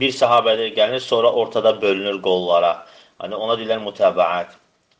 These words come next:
Yenə də hədis çoxalır qolları. Ola bilsin, hədis bu yolla qüvvətlənə bilər, şahidləri ilə və yaxud mütəbəətləri ilə. Yəni, ona tabi olan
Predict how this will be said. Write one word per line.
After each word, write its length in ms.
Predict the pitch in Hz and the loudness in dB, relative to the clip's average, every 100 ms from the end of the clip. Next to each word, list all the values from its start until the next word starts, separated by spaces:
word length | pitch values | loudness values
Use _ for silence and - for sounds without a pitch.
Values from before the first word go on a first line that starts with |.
| - | -6
Yenə 220 | 107 98 | -6 -2
də 60 | 98 | -2
hədis 300 | 95 95 - - | -2 -4 -12 -16
çoxalır 420 | - 90 87 90 | -4 -2 -2 -6
qolları. 400 | 87 80 78 82 - _ _ _ _ _ _ _ _ _ - | -10 -8 -8 -10 -16 _ _ _ _ _ _ _ _ _ -8
Ola 160 | 117 135 | -2 0
bilsin, 220 | 151 139 | 0 -2
hədis 240 | 127 139 - | 0 -2 2
bu 160 | 135 | 4
yolla 300 | 127 117 135 131 120 | 4 2 -2 -2 -6
qüvvətlənə 720 | 117 107 110 104 - 104 107 | -2 2 2 2 -2 -2 -2
bilər, 160 | 95 87 - | -2 0 0
şahidləri 480 | 104 104 104 110 | 0 0 0 0
ilə 160 | 131 127 | 0 2
və 80 | 117 | 2
yaxud 240 | 107 110 | 0 -6
mütəbəətləri 800 | 101 107 95 92 87 95 92 90 | -2 0 2 2 -2 -4 -2 -2
ilə. 120 | 82 - - - _ | -6 -10 -20 -20 _
Yəni, 160 | 92 98 | -4 -2
ona 160 | 101 104 107 | -2 0 2
tabi 260 | 92 98 | 2 0
olan 240 | 92 87 | -2 -2